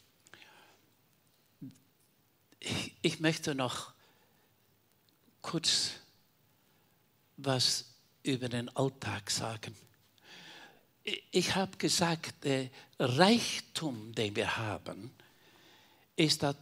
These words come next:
Gott bereit ist, mit uns in den Alltag zu gehen. Und, und ich glaub,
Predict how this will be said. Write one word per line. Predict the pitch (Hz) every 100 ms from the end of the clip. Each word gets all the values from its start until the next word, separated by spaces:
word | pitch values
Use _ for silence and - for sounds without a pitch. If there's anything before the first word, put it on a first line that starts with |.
| -
Gott | - 175 -
bereit | 139 123 123 110 107
ist, | 107
mit | 117 104 120
uns | 117 -
in | 123
den | 110 113
Alltag | - 127 - - 110 -
zu | - 104
gehen. | 117 101 92 - - _ _ - - - - - - _
Und, | - 139 - - - - - - - - _ _ _ _ _ _ - - - -
und | 170 185
ich | 165
glaub, | - 160 180 196